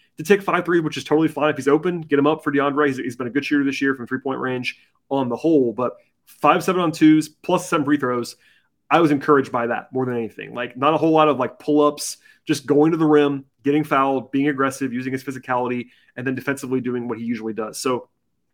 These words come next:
he was minus nine, but I don't really care about that. I think that this, this two-game stretch for him was huge after the way that he really, really, really flopped in Boston on Tuesday.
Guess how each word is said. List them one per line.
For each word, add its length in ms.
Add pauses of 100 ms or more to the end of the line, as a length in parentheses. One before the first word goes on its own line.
(220)
he 80
was 100
minus 320
nine, 180
but 60
I 40
don't 80
really 120
care 100
about 220
that. 240 (260)
I 80
think 280
that 200
this, 180
this 160
two-game 320
stretch 280
for 100
him 320 (240)
was 180
huge 440
after 320
the 60
way 180
that 120
he 160
really, 240
really, 220
really 280
flopped 500
in 100
Boston 320
on 120
Tuesday. 460